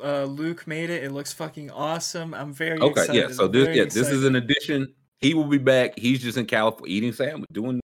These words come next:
Speaker 2: sandwich shit out there. So appreciate everybody.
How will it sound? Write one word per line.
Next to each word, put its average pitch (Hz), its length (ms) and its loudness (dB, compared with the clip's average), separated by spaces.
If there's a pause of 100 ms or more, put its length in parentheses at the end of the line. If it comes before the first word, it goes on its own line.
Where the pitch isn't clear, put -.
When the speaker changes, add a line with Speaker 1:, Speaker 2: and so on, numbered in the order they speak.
(140)
Speaker 2:
sandwich 120 420 -2
shit - 280 -8 (600)
out 90 280 -2
there. 76 320 -4 (320)
So 92 480 2 (480)
appreciate 190 420 4
everybody. 160 580 2